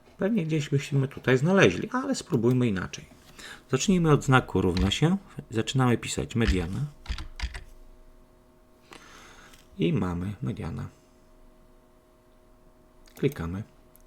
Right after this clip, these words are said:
Jest pierwszy nawias, czyli jak się domyślacie, musimy podać zakres. Przewinęliśmy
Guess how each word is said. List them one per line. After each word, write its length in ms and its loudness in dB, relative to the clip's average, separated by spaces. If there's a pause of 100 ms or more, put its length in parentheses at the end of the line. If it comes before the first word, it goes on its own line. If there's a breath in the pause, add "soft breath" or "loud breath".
(720 loud breath)
Jest 240 0
pierwszy 320 4
nawias, 500 0 (400)
czyli 300 -2 (520)
jak 120 -12
się 80 -2
domyślacie, 580 -6 (500 loud breath)
musimy 360 0 (140)
podać 320 -4
zakres. 520 -2 (640)
Przewinęliśmy 680 -2